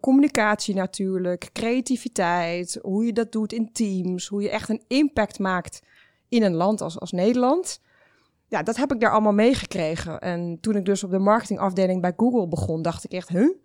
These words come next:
Eh, hoezo doen ze dat hier allemaal niet op dezelfde manier?" Eh, waardoor ik daar dus toen waarde kon toevoegen. Eh, maar dat is dus zeker iets wat ik daar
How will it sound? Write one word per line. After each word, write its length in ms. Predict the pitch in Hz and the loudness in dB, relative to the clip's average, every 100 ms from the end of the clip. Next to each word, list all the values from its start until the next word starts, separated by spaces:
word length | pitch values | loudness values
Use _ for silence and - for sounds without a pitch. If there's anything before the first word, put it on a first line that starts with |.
| _ _ _ _ _ | _ _ _ _ _
Eh, 140 | - 180 | -8 -2
hoezo 440 | 185 233 233 269 | 4 6 8 6
doen 160 | 233 285 | 8 6
ze 120 | 269 | 6
dat 180 | 247 196 | 2 4
hier 220 | 226 254 | 6 8
allemaal 360 | 202 214 214 208 | 6 4 4 4
niet 240 | 214 214 | 4 4
op 120 | 196 | 2
dezelfde 400 | 185 196 190 190 | 2 4 4 2
manier?" 520 | 170 175 277 320 147 - _ _ _ _ _ | -2 4 4 4 0 -8 _ _ _ _ _
Eh, 120 | 185 180 175 175 | -2 0 -2 0
waardoor 280 | 180 214 220 | 4 4 4
ik 100 | 196 | 4
daar 180 | 214 220 | 4 6
dus 120 | 220 | 2
toen 360 | - 240 233 170 | 2 2 2 2
waarde 280 | 202 208 202 | 2 2 0
kon 180 | 196 | -4
toevoegen. 720 | 185 330 - 175 - 156 - | 4 4 4 -2 -2 -8 -6
Eh, 280 | - 170 165 | -8 -8 -8
maar 200 | 165 180 | -6 -4
dat 160 | 196 214 | -4 -6
is 100 | 202 | -6
dus 180 | 185 - | -8 -4
zeker 280 | 208 214 208 | -2 -2 -4
iets 160 | 190 | -6
wat 140 | 180 180 | -6 -6
ik 120 | - | -4
daar 180 | 170 | -4